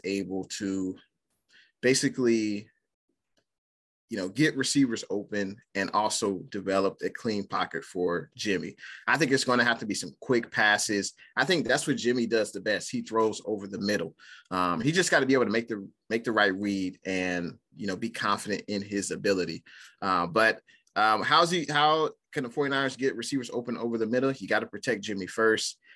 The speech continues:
and Jimmy's gonna have to actually make the throws. Um,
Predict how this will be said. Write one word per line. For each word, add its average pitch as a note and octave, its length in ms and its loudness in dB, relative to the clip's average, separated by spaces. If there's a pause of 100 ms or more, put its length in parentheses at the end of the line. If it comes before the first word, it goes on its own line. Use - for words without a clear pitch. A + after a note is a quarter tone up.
(120)
and G2 240 -2
Jimmy's C3+ 320 0
gonna C3 180 2
have C#3 200 -2
to G#2 80 2
actually B2 260 -2
make A2 220 -6
the - 80 -18
throws. F#2 580 0
Um, - 380 -12